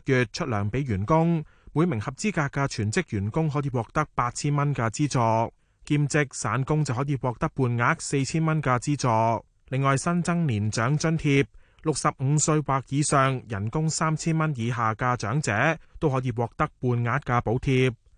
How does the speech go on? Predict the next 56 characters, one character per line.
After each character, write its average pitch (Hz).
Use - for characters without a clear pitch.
大 139
部 151
分 143
私 208
營 120
公 160
司 170
可 156
以 156
為 123
最 139
多 160
一 156
千 165
名 107
僱 131
員 104
申 156
請 120
資 151
助， 135
但 143
被 143
列 135
入 131
受 131
限 127
名 107
單 156
嘅 135
行 101
業， 135
包 143
括 120
係 110
超 151
市、 123
電 123
信 135
商 160
等， 143
最 156
多 190
只 185
能 113
夠 117
為 117
一 120
百 135
名 98
員 98
工 151
申 151
請 127
補 120
貼。 127